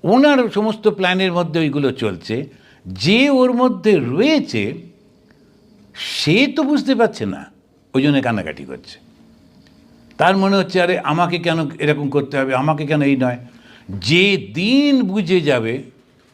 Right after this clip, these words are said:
ও চুপ করে থাকবে, "না, আমি ওর মধ্যে নেই।" শ্রী শ্রী মাকে যখন ঠাকুর বলছেন, "আবার আসবো", মা বলছেন, "আমি আর আসবো না, অনেক হয়েছে, এ বারবার এসে এসব কী কথা?"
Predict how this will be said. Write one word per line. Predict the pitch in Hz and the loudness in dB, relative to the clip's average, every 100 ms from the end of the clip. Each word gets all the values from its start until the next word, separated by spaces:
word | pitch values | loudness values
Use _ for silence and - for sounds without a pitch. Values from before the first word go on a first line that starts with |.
| _ _ _ | _ _ _
ও | 190 | 0
চুপ | 190 262 - | 2 0 2
করে | 175 120 | 0 0
থাকবে, | 98 80 92 | -2 -4 -4
"না, | 135 160 - - _ _ _ _ _ - | 0 0 -2 -12 _ _ _ _ _ 0
আমি | 127 165 | 2 2
ওর | 160 135 | 0 2
মধ্যে | 135 104 107 | 0 0 -2
নেই।" | 71 69 - _ _ _ _ _ _ _ - | -4 -12 -18 _ _ _ _ _ _ _ -2
শ্রী | 180 | 0
শ্রী | 175 170 175 | 0 0 0
মাকে | 135 127 143 165 160 | 2 2 2 -2 -2
যখন | 156 156 | -2 -2
ঠাকুর | 123 117 147 | -2 -2 -2
বলছেন, | 135 135 143 | -2 -2 0
"আবার | 98 127 131 | 2 2 2
আসবো", | 131 131 120 113 - _ | 2 0 -4 -4 -8 _
মা | 107 147 | -4 -2
বলছেন, | 156 147 | 0 0
"আমি | 147 170 180 | 0 2 2
আর | 156 | 2
আসবো | 110 95 | 0 -6
না, | 76 - - - - - - - | -10 -18 -20 -20 -20 -20 -14 -2
অনেক | 196 196 143 | 2 2 2
হয়েছে, | 135 117 - - | 2 0 -6 -2
এ | 202 | -2
বারবার | 196 208 202 196 208 | 0 0 2 2 0
এসে | 196 202 | 0 -2
এসব | 165 202 - | -4 -4 -6
কী | 208 | -6
কথা?" | 160 117 87 | -6 -6 -8